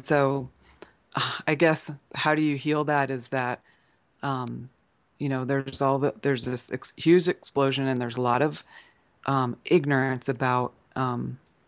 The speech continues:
people not really knowing about their Indian culture. And that's, you know, that's by design too. And so there's, there's this tremendous amount of awkwardness,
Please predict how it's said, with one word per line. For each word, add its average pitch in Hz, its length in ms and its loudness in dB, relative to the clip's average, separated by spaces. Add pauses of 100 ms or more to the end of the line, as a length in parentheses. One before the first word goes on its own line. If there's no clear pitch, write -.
people 160 280 4
not 143 220 4
really 135 260 2
knowing 131 340 0
about 123 300 -4
their 123 160 -2
Indian 120 400 -2
culture. - 520 -6 (160)
And 131 140 0
that's, 123 400 -2
you 214 120 2
know, 170 120 4
that's 165 160 2
by 139 160 2
design 127 400 0
too. 147 340 4 (560)
And 143 120 -2
so 156 180 4
there's, 151 240 4 (160)
there's 151 260 2
this 143 180 0
tremendous 156 520 4
amount 131 220 2
of 123 200 -6
awkwardness, 156 840 0